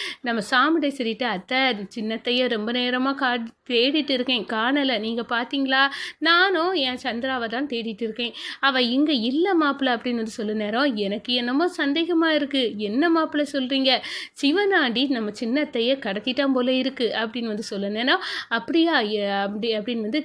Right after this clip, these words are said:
கேட்டுக்கிட்டு, "நான் இப்பவே துப்பாக்கியோட வாரேன், என் தங்கச்சியை மட்டும் அவன் ஏதாவது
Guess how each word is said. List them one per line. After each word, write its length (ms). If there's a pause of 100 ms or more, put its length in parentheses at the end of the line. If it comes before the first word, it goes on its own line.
கேட்டுக்கிட்டு, 600
"நான் 300
இப்பவே 340
துப்பாக்கியோட 720
வாரேன், 340
என் 260
தங்கச்சியை 440
மட்டும் 320
அவன் 120
ஏதாவது 380